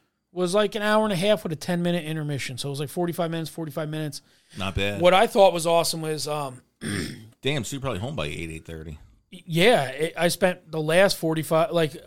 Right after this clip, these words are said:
Speaker 1: I would have pro-, I've been home, yeah, I was home by, yeah, about eight fifteen. I would have been home sooner if I parked better.
Speaker 2: Yeah.
Speaker 1: Uh, I was forty-five minutes in a parking garage waiting to get out. Uh,
Speaker 2: Yeah, that,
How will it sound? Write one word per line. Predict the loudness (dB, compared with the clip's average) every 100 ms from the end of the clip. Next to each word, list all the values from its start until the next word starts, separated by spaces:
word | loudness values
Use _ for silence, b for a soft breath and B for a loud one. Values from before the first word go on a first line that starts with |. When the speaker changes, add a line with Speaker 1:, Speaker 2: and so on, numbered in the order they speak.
| _
Speaker 1:
I | 2 4
would | 4
have | 2
pro-, | -2
I've | -2 -2
been | -2
home, | -2 -4 -4
yeah, | -4 -2
I | -4
was | -6
home | -6 -6
by, | -4 -4 -6 -10 _ _ _
yeah, | -16
about | -16 -14
eight | -12 -10
fifteen. | -12 -10 -12 -12 b b b b
I | 2
would |
have | 4
been | 4
home | 2 0
sooner | 2 4 6 6 6 4 0
if | -2 2
I | 4
parked | 2 2 0 0
better. | -6 -6 -10 _
Speaker 2:
Yeah. | 0 0 -2 b b b b b 0
Speaker 1:
Uh, | 4 6 6
I |
was | 4
forty-five | 4 2 4 4 4
minutes | 2 -2
in | -4
a |
parking | -2 -4 -6
garage | -6 -6 -6
waiting | -8 -8
to |
get | -8
out. | -8 -10 _ _ _ _ _ _ b b -6
Uh, | 0 0 0 -4
Speaker 2:
Yeah, | -6
that, | -6